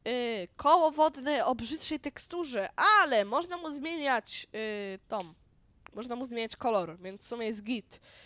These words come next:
Y, duże koło wodne, które jest jak normalne koło wodne, tylko że po prostu jest większe.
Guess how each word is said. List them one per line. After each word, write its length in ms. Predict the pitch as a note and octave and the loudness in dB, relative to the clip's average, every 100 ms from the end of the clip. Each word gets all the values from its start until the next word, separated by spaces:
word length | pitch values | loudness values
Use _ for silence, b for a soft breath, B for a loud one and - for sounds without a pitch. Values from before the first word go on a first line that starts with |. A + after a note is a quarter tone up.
| B B B B - A#3 A3+ | B B B B -2 2 2
Y, 40 | |
duże 300 | A3 G4 E4+ | 2 0 0
koło 320 | - C4+ C4 | 4 6 6
wodne, 600 | B3+ A3 G3+ F#3+ F3 E3 - _ | 4 0 0 -6 -6 -8 -12 _
które 440 | - D4 D4 C#4 B3+ B2+ - | -4 2 4 4 2 -8 -16
jest 320 | A#2 A#3 - | -12 -10 -8
jak 160 | A3 - | -10 -10
normalne 320 | A3 G#3 G#3 | -8 -8 -8
koło 240 | - G3 | -6 -6
wodne, 340 | F3+ F#3+ F#3+ F3+ | -6 -6 -6 -10
tylko 220 | F3+ F3 | -12 -16
że 120 | F3 | -16
po 100 | E3+ | -18
prostu 320 | - F3 - | -18 -18 -16
jest 120 | E3+ | -16
większe. 400 | E3+ D#3 D#3+ - | -16 -18 -20 -20